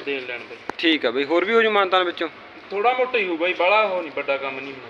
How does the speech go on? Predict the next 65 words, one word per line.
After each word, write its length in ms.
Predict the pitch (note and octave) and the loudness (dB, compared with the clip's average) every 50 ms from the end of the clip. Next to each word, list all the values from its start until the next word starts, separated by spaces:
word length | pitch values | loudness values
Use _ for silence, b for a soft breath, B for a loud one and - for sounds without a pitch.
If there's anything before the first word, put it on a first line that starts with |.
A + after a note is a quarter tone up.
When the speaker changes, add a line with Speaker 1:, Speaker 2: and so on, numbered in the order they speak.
| - - - - - - - - | -18 -18 -20 -20 -20 -16 -8 -2
Speaker 2:
ਠੀਕ 260 | - D3 C#3 B2+ B2 | 0 2 2 2 2
ਆ। 80 | A#2+ A#2+ | 2 2
ਤੇ 220 | - - E3 E3+ | 2 2 2 4
ਦੋ 200 | D#3 E3 E3+ F3 | 4 4 4 6
ਨੰਬਰ 260 | E3+ F3+ F3 E3+ E3+ | 4 4 4 4 6
ਵਾਲੀ 200 | F3+ F3+ F#3 F#3 | 6 6 6 6
ਇਹ 440 | F#3 F3+ F3+ F#3 F#3+ F#3+ F#3+ F#3 - - - | 6 6 8 8 8 8 6 6 2 0 0
ਕਿੰਨਾ 220 | - F3+ F#3 F#3 | 2 2 4 4
ਟਾਈਮ 180 | F#3 F#3+ G3 F#3+ | 4 4 4 4
ਹੋ 80 | F#3+ F#3 | 4 4
ਗਿਆ 80 | F#3+ | 4
ਬਾਈ 140 | F#3 G3+ G3+ | 4 4 2
ਸੂਈ 180 | E3 F3 F#3 F3 | 2 2 2 2
ਨੂੰ 100 | E3 E3+ | 4 4
ਇਹਨੂੰ? 160 | F3+ F#3+ F3+ - - - - - - - | 4 2 0 -2 -8 -18 -20 -12 -8 -6
Speaker 1:
ਇਹ 140 | G#3+ A3+ | -6 -6
ਅੱਜ 120 | A3 A3 G#3+ | -6 -6 -4
ਬਾਈ 140 | G3+ A3 A3 | -4 -4 -4
ਤੀਜਾ 500 | - - - A3+ G#3+ G3+ - G3+ G3+ G3+ | -4 -8 -12 -10 -10 -4 0 0 2 2
ਦਿਨ 140 | G3+ G3 | 2 0
ਆ 100 | G3 F3 | -2 -4
ਸੂਈ 220 | D3 - D#3 D#3 E3 E3 | -4 -8 -12 -12 -12 -10
ਨੂੰ। 120 | E3+ F3+ F3 - - | -10 -10 -10 -8 -4
Speaker 2:
ਤੀਜਾ 300 | - D#3+ D#3 D3+ E3+ F3 | -4 -2 2 4 6 6
ਦਿਨ 160 | F3 F#3 F#3 | 6 4 4
ਸੂਈ 240 | E3+ - E3 D#3 D#3+ | 2 2 2 2 2
ਨੂੰ। 140 | E3 E3+ F3 | 4 2 0
ਤੇ 100 | - F#3+ | 0 2
ਲੈ 120 | F3 F3+ | 4 4
Speaker 1:
ਦੋ 80 | F3 F3+ | 6 6
Speaker 2:
ਬੱਚਾ 240 | - G3+ G3+ F3 E3 | 4 4 6 6 6
Speaker 1:
ਦੰਦ 60 | F3 | 6
Speaker 2:
ਦਿਖਾ 140 | D#3+ D#3+ F#3+ | 6 6 6
Speaker 1:
ਆ। 20 | |
Speaker 2:
ਦਈਏ 120 | F#3 F#3 F3+ | 6 4 4
ਇੱਧਰ, 140 | F3+ G3 | 2 2
ਰੱਖੀ 220 | F#3+ F3+ - - G3 | 0 -2 -2 -2 0
ਬਾਈ। 120 | G3 F#3+ E3 - - - - - - - - - - - - - E3+ | 0 0 0 -2 -4 -4 -4 -4 -6 -8 -10 -12 -14 -14 -12 -10 -6
Speaker 1:
ਦੋ 160 | F#3 G3+ G3+ | -6 -4 -4
ਦੰਦ 220 | - - G3+ - | -4 -6 -6 -6
ਆ 40 | D#3+ | -6
ਬਾਈ, 160 | D#3+ E3 F#3 | -8 -8 -8
ਮੂੰਹੋਂ 400 | F#3 F3 F3 F3 F3 F3 F3 F3 | -10 -10 -10 -10 -10 -10 -8 -6
ਆ 140 | F3 F3 E3+ | -4 -4 -2
ਆਪ। 80 | E3 E3 - - - - - - - - | -4 -4 -6 -10 -14 -14 -16 -20 -20 -18
Speaker 2:
ਦੋ 300 | D3 C3+ C3+ D3+ D#3+ F3 | -6 0 2 4 6 6
ਦੰਦ 240 | F3 F#3 F#3 F#3 F#3+ | 6 6 4 4 4
ਬੈੜ 320 | F#3 D#3+ D3+ D#3+ F3 G3 G3+ | 4 6 6 8 8 6 6
ਆ 80 | G#3 | 4
ਤੇ 180 | G#3 - G#3 G#3 - - - - | 6 4 2 2 2 -2 -6 -4
ਤੀਜਾ 300 | G3 F#3 E3 E3+ F#3 F#3 | -4 0 4 4 6 6
ਦਿਨ 140 | F#3 F#3+ F#3 | 6 4 2
ਹੋ 140 | F3+ F#3 | 2 2
ਗਿਆ 100 | F#3 G3 | 2 2
ਸੂਈ 300 | F#3+ - - D3 C3+ C3+ | 2 2 -2 -4 -4 -4
ਨੂੰ। 200 | C3 B2+ B2+ C3 | -4 -4 -4 -2
ਹਵਾਨੇ 260 | C#3 C#3+ D3+ D3+ D#3+ E3 | 0 2 2 2 2 0
ਹਵੂਨੇ 300 | D#3+ D#3+ E3 E3 E3+ E3 | 0 -2 -2 -2 0 0
ਦੀ 80 | E3 | 0
ਬੰਤਰ 280 | D#3+ E3 E3 D#3+ D#3+ D3+ | 0 0 0 0 -2 -6
ਤੁਸੀਂ 220 | D3+ D#3+ E3+ F3 | -4 -4 -4 -2
ਚੈੱਕ 240 | E3+ - C#3+ C3+ - | 0 0 0 0 2
ਕਰ 120 | - D3+ | 0 0
ਸਕਦੇ 280 | - - F3+ E3+ E3 F3+ | 2 2 0 2 2 2
ਹੋ। 140 | F#3 F#3 | 0 0